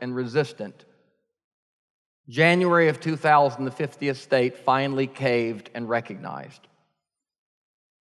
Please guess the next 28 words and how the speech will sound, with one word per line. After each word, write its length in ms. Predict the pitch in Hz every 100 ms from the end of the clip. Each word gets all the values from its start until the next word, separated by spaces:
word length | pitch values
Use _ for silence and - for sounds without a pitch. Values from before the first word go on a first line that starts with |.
| _ _ _ -
January 960 | 123 185 190 185 175 165 165 165 165 -
of 240 | 143 -
two 160 | 180 175
thousand 480 | 165 156 131 131
six, 400 | - - 165 -
just 300 | - 151 135 -
eight 320 | 156 147 143
years 360 | 147 175 160
ago, 500 | 131 117 117 117 123 - - _ _ _ _ _ _ _ _ _ _
the 120 | 120
last 320 | 135 151 143 -
county 320 | 156 156 147
in 100 | 139
the 100 | 135
U 140 | 147
S 220 | 143 139
to 140 | - 131
officially 480 | - 165 - 139 135
make 260 | 143 139
it 80 | 127
a 60 | 107
paid 260 | 139 131
holiday 560 | 123 147 143 123 123 123
was 240 | 123 117
Greenville 540 | - 139 151 147 139 135
County, 480 | - 139 131 123
South 400 | 120 135 120 120
Carolina. 680 | - 117 117 120 104 104 151